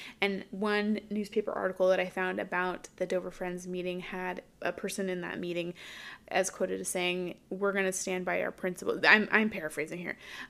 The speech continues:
Essentially, like, "We're gonna stand by our principles of nonviolence, so if we are harmed, we are not going to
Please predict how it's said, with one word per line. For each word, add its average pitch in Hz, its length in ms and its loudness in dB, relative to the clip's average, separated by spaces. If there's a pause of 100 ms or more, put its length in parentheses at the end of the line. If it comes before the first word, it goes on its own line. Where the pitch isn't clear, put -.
Essentially, 208 300 2
like, 180 100 4
"We're 196 100 2
gonna 202 120 2
stand 196 200 0
by 185 120 2
our 185 100 2
principles 180 440 -4
of 180 80 -6
nonviolence, 220 800 0
so 190 220 4
if 180 220 0
we 190 160 2
are 185 100 2
harmed, 185 640 -2
we 180 200 -4
are 170 100 -4
not 165 420 -2
going 170 340 -8
to 185 500 -6